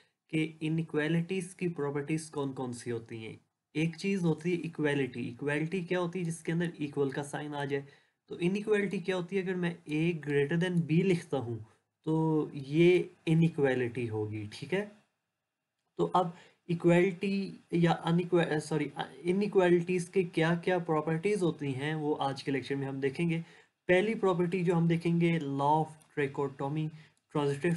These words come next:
property, additive property, multiplicative property, ये चार, अ, properties हम करेंगे। और आपकी जो exercise, अ, सेवन पॉइंट थ्री है, वो इसी, इन्हीं चार के ऊपर depend करती है, ठीक है।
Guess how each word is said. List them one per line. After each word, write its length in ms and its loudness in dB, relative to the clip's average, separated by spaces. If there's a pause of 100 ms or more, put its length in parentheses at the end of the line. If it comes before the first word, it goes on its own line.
(120)
property, 520 -2
additive 380 -2 (160)
property, 640 -4
multiplicative 720 -6 (120)
property, 360 -6
ये 300 -6
चार, 400 -4
अ, 800 -8
properties 600 -2
हम 160 -4
करेंगे। 440 -2
और 160 -4
आपकी 260 -6
जो 120 -4
exercise, 560 -6
अ, 720 -6 (420)
सेवन 380 -6
पॉइंट 240 -8
थ्री 360 -4
है, 220 -4 (340)
वो 220 2
इसी, 500 -4 (300)
इन्हीं 220 -2
चार 440 -2
के 60 -2
ऊपर 400 -4
depend 420 -2
करती 400 -6
है, 220 -6
ठीक 200 -8
है। 120 -10